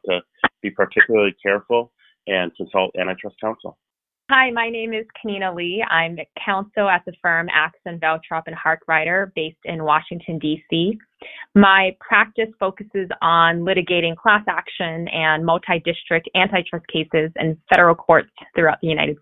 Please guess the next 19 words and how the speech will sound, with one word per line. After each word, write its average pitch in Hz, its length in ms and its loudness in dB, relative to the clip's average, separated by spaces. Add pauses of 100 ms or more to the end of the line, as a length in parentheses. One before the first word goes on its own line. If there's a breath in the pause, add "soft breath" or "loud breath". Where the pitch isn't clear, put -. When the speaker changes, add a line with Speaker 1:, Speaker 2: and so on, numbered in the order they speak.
Speaker 2:
States. 175 300 2 (800 loud breath)
I 190 200 6
also 180 380 0
provide 160 500 0
antitrust 208 520 -4 (100)
counseling, 185 680 -4
including 180 540 0
on 156 380 0
issues 180 420 -2
regarding 160 500 2
no 180 160 2
poach, 180 340 -2 (600 loud breath)
um, 151 340 2
and 190 120 -4
represent 214 420 0
clients 180 460 -2
before 170 340 -4
the 160 140 -8
Federal 165 240 0